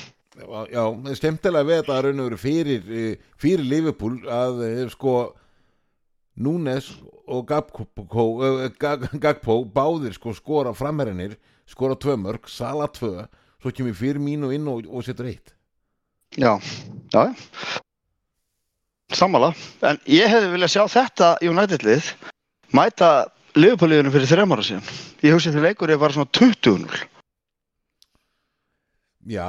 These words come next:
Speaker 1: ef þið farið svona haustlausir inn í, hvað það er, inn í seinna
Speaker 2: Nei,
Speaker 1: hálfleik, sko.
Speaker 2: ég, úr, já, ég er bara að meina að það er allir að segja og, og við erum búin að, að mæra þetta United-lið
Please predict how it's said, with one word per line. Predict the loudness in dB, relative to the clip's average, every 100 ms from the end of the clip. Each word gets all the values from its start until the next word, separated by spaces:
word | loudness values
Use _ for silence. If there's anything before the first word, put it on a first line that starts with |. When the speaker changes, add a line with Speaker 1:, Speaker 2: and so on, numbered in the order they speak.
| -6
Speaker 1:
ef | -6
þið | -6 -8 -8
farið | -8 -8 -10 -16 -20 -18
svona | -12 -8 -8 -10 -14 -16 -10
haustlausir | -10 -8 -14 -12 -14 -12
inn | -10 -10
í, | -10 -14 -18
hvað | -16 -14
það | -12 -12
er, |
inn | -12
í |
seinna | -12 -12 -6
Speaker 2:
Nei, | 0
Speaker 1:
hálfleik, | 2 2 2
sko. | 0
Speaker 2:
ég, | -6 -6
úr, | -10 -8 2
já, | 4 6 6
ég | 6
er | 6
bara | 4
að | 4
meina | 2 4
að | 4
það |
er | 4
allir | 2 -2
að | 0
segja | 4 4 4 4
og, | 2 0 0
og | 4
við | 6 6
erum | 4 2
búin | 4
að, | 6 8
að | 6
mæra | 4 2 2 0
þetta | 0 -2
United-lið | 2 2 0 -2 0